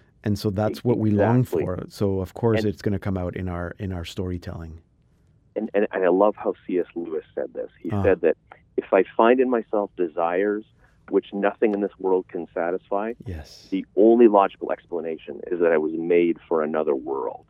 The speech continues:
Speaker 1: Beautiful.
Speaker 2: And it's like, ooh, oh yeah, that makes me, gives me, gives me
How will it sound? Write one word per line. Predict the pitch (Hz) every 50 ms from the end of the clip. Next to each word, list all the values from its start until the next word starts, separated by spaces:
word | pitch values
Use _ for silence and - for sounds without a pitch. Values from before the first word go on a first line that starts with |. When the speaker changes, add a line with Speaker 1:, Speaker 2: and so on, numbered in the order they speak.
| _ _ _ _ - 98
Speaker 1:
Beautiful. | - 95 87 85 85 - - 92 87 - -
Speaker 2:
And | - 87
it's | - -
like, | - - - - - - _ 92
ooh, | - 127 123 117 113 104 92 - -
oh | - -
yeah, | - - - - - - - - -
that | - -
makes | - 90 - -
me, | 80 78 - - _ _ _ _ _ _ _ _ _ _ _ _
gives | - 147 123 123
me, | 113 101 - - _ -
gives | 156 156 135
me | 127 127 117 104 87